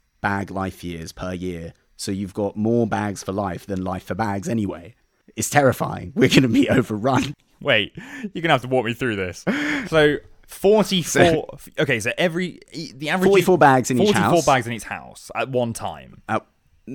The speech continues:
Speaker 1: per year.
Speaker 2: Per year.
Speaker 1: Consumed per year.
Speaker 2: Sorry, okay. Per year. They last four years.
Speaker 1: Yeah.
Speaker 2: First of all, let's, as an aside,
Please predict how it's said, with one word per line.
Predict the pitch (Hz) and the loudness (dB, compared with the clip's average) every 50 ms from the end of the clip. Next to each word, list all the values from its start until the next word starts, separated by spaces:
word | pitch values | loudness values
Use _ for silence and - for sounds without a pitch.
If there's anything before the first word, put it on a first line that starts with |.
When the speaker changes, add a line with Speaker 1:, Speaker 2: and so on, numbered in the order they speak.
| - - - | -14 -6 -2
Speaker 1:
per | 127 123 | 0 0
year. | 120 107 95 92 98 139 156 _ - _ _ _ _ - | 2 2 0 0 -2 -4 -8 _ -20 _ _ _ _ -6
Speaker 2:
Per | - 139 | -4 -2
year. | 139 127 117 117 120 113 90 65 | -2 -2 -2 -2 -2 -2 -2 -2
Speaker 1:
Consumed | - 113 104 - - 107 101 | -2 -4 -4 -2 -2 -4 -4
per | - 107 | -4 -4
year. | 98 95 90 82 | -4 -2 -2 -4
Speaker 2:
Sorry, | 80 120 95 80 73 65 69 | -4 -4 -6 -8 -10 -12 -12
okay. | - - 80 76 - - - - _ | -10 -10 -12 -12 -14 -18 -20 -20 _
Per | - 117 113 | -8 -6 -4
year. | 110 104 98 90 82 80 80 - - - | -4 -4 -4 -6 -6 -6 -10 -12 -12 -6
They | - 110 | -4 -2
last | 113 120 123 123 - - | 0 0 0 -2 -2 -8
four | - - 170 160 147 139 | -8 -2 0 0 0 0
years. | 127 120 127 131 85 62 58 73 87 - | -2 -2 -2 -4 -4 -6 -10 -12 -6 0
Speaker 1:
Yeah. | 117 113 104 95 | 4 4 6 4
Speaker 2:
First | 90 92 | 4 -2
of | 92 | -8
all, | 104 - | -10 -6
let's, | 120 127 131 - - | -4 -4 -4 -4 -4
as | - 123 | -4 -4
an | 127 127 | -4 -4
aside, | 110 - - 156 143 104 76 - - 92 98 - | -8 -6 -4 -2 -2 -2 -4 -8 -14 -16 -16 -16